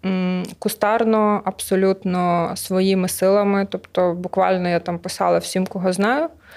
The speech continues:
і просила контакти, е, італійських журналістів. Спочатку нас брали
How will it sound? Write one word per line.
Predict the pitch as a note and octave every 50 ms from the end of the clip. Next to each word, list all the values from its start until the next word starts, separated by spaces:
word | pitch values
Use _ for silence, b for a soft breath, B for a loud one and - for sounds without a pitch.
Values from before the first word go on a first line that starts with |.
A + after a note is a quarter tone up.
| B B B B
і | B G3
просила | - G3+ F3+ - G3+ G3 G3 G3
контакти, | G3 G3 F#3+ G3 F#3 F#3 F#3 - - - - F3+
е, | F3+ F3 F3 F3+ F3+ F3+ F3+ F3+ - - - G3 F3+ F3
італійських | F3+ F#3 - - F#3 F3+ F#3+ F#3+ - - - - - - - - G3+
журналістів. | - - F#3+ F#3 F3+ F3+ G3+ G#3+ - - C#4+ C#4 - -
Спочатку | - - G#3 - - G3+ G3+ G3 - - G3 F3+ F#3 F#3+ - - _ _ _ _ _ _ _ - - _ - - -
нас | - F#3 F#3 F#3+ F3+ F#3
брали | E3+ F#3 F#3 F#3 F#3 F3+ F3 F3 F3 D#3 -